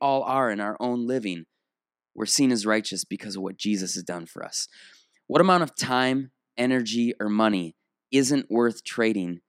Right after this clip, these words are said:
to know Jesus more today? And let's face it, we all have this new lease on time right now. Uh, life has been slowed down for us as we distance ourselves socially. How are you gonna let God grow you in wisdom today?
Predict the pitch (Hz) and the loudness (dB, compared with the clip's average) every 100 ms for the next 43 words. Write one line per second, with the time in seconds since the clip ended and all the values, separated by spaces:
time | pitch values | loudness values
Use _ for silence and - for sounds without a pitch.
0 | _ _ _ _ _ - 110 110 113 104 | _ _ _ _ _ -4 2 4 4 2
1 | 107 98 92 98 95 90 90 80 78 _ | 0 -2 -4 -2 -2 -2 -6 -6 -10 _
2 | _ _ _ _ _ _ _ _ _ _ | _ _ _ _ _ _ _ _ _ _
3 | _ - 131 127 143 135 117 101 113 123 | _ -2 0 2 2 2 2 2 4 6
4 | 156 147 131 127 113 - _ - 107 127 | 4 2 2 0 0 -10 _ -6 -2 4
5 | 139 120 110 123 123 123 104 98 113 113 | 4 4 0 -2 0 -2 -2 -4 -2 -2
6 | 110 90 85 73 - - _ _ - _ | 0 -4 -8 -12 -20 -20 _ _ -20 _
7 | 76 73 98 123 143 143 117 107 - - | -14 -10 2 6 6 4 2 2 2 0
8 | 120 127 135 120 117 113 - 95 80 - | 2 2 2 2 0 0 -2 -4 -4 -6
9 | 98 101 101 95 117 113 120 104 104 95 | -4 -4 -4 -2 -4 -2 -4 -4 -4 -4
10 | 101 95 90 101 98 - 87 67 _ _ | -6 -6 -6 -4 -4 -6 -12 -16 _ _
11 | _ _ _ _ - 139 151 170 147 143 | _ _ _ _ -2 2 4 4 2 2
12 | 131 123 104 107 104 101 101 107 110 110 | 2 2 2 2 2 0 0 4 4 4
13 | 107 98 95 - 87 82 73 78 | 2 2 -2 -2 -10 -10 -12 -14